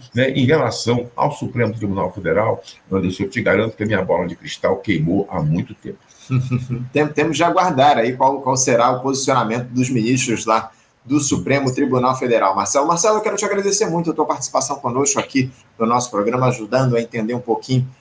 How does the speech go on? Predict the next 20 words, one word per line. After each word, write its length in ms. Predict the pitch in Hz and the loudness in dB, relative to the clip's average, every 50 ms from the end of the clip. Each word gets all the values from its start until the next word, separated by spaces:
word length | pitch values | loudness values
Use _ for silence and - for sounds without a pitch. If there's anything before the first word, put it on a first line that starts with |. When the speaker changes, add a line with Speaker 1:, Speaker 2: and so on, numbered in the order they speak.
| _ _ _ | _ _ _
Speaker 2:
desse 500 | - 101 110 113 120 117 - - - 120 | -6 -2 0 0 2 2 2 0 0 0
imbróglio 400 | 110 101 110 120 135 139 127 110 | -2 0 2 4 4 4 2 2
relativo 1000 | 104 120 117 110 104 98 - - - - 120 123 123 123 - - 110 110 107 107 | 0 0 2 2 0 0 -4 -6 -4 0 0 0 0 0 -4 -6 -4 0 2 2
à 60 | 113 117 | 2 0
questão 340 | - 113 - - 131 123 104 | 0 -4 -4 -2 -2 0 2
lá 160 | 113 117 117 | 2 2 0
do 120 | - 104 | 2 0
oito 220 | 110 113 107 - 110 | 0 0 0 -2 -6
de 80 | 95 | -6
janeiro. 260 | 95 95 104 120 127 127 | -4 -2 0 0 0 0
Muito 140 | 127 135 | -2 -2
obrigado 420 | 175 165 165 123 127 135 139 - - | -2 0 0 0 2 0 0 0 -4
por 80 | 123 - | -8 -6
você 220 | 117 113 - 120 | -6 -4 -4 -4
estar 180 | 110 - 127 120 | -2 0 0 0
aqui 160 | 117 117 117 | 0 -2 -4
conosco. 360 | - 113 107 127 147 - - | -6 -4 -2 0 0 0 -2
Eu 60 | 156 | -4
te 80 | - 160 | -4 -2
desejo 440 | 151 151 135 139 156 156 147 - | -2 0 2 2 2 0 0 -2